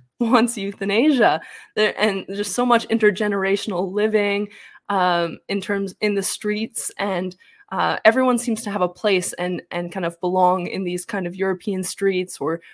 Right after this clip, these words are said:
or town squares. Uh, not to overly romanticize it, of course, these issues can emerge anywhere, and we are seeing lots of countries, uh, become tempted and kind of seduced by this euthanasia deception. So I try and sound the alarm wherever I go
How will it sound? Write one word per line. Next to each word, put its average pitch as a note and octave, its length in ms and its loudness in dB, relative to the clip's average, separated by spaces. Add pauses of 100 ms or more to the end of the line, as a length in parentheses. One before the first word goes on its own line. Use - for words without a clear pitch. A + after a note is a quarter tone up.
(160)
or F3 140 0
town F#3+ 360 -2
squares. F#3 760 2
Uh, E3 220 0
not C#4 220 4
to D4 120 4
overly A3 380 4
romanticize F#3 800 0
it, E3 80 -4
of F3 120 -10
course, F3+ 240 -4
these F3+ 240 -10
issues F#3 420 -8
can F3 300 -2 (420)
emerge F#3 540 2 (160)
anywhere, G3 640 4 (100)
and F#3+ 80 -4
we F#3 80 -2
are F#3 140 2
seeing F#3 300 -4
lots F3+ 280 -4
of F3 180 -4 (460)
countries, F#3+ 760 -2
uh, F3 200 -4
become F#3 640 -4 (280)
tempted G3+ 540 2
and F3+ 180 -2
kind G3 160 -4
of F3+ 80 -4
seduced F#3 600 -4
by F3 180 2
this E3+ 240 -4
euthanasia F#3 580 -4
deception. F#3 640 -2
So F3 160 -4
I E3+ 100 2
try G3+ 220 0
and G#3 160 0
sound G3 480 -2
the F#3+ 80 -4
alarm F3+ 320 0
wherever F3+ 380 2
I F3 100 2
go F3+ 300 0